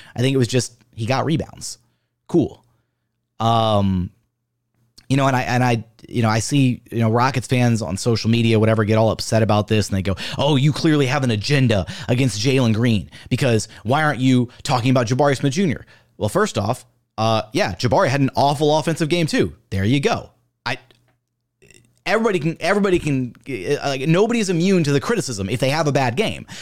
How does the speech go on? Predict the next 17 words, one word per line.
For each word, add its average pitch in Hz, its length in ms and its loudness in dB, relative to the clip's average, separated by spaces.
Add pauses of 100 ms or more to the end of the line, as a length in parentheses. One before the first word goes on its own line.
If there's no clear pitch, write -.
Jabari 156 380 2
had 170 140 -4
an 147 60 0
awful 143 340 2
offensive 156 320 -4
game, 113 260 -4 (180)
and 175 140 2
you 185 60 4
know 220 60 4
what's 220 120 0
even 160 180 -4
funnier 233 360 0
about 131 220 2
Jabari's 190 400 0
offensive 127 360 0
game 120 240 0 (240)
is 160 300 2